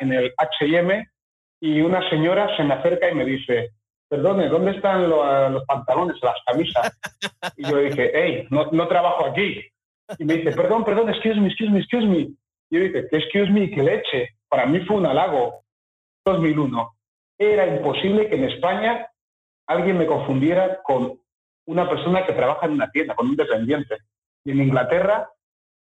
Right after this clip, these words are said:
me di cuenta que ser negro era ser invisible.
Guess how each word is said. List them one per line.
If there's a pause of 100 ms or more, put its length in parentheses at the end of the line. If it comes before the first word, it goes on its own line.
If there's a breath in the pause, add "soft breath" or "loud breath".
(160)
me
di
cuenta
que
ser
negro
era
ser
invisible.